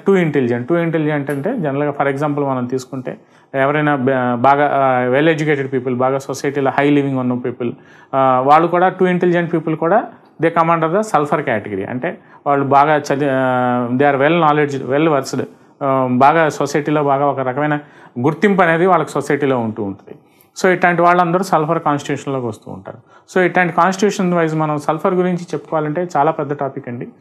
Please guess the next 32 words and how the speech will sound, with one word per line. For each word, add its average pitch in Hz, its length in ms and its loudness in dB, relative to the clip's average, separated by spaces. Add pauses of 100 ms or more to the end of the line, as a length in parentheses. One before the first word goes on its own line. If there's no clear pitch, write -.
(200)
So 151 60 -4
జనరల్గా 143 340 0
సల్ఫర్ 151 380 -2
గురించి 156 280 -4
మనం 139 200 -2
మాట్లాడాలి 131 560 -2
అంటే 123 260 -8 (320)
ఒక 147 160 0
ఫైవ్ 156 300 -2
to 170 60 -4
టెన్ 160 240 0
మినిట్స్ 160 280 -2
వీడియో 147 220 0
అనేది 135 220 -4
మనకి 143 240 -6
సరిపోదు. - 480 -10 (480)
So 185 140 4
ఇలా 165 380 4
ఈ, 151 400 2
ఈ - 20 2
కాన్స్టిట్యూషన్స్‌లో 180 800 0
ఇట్లా 165 300 0 (300)
వీళ్ళు 160 300 4
మన 151 180 0
దగ్గరికి 160 280 0
పేషెంట్స్ 160 400 -2
అనేవి 151 200 -2
మన 139 120 0
దగ్గరికి 143 240 -2
వచ్చినప్పుడు, 139 400 -6 (360)
ఆ, 147 380 4
ఇంకా 170 300 2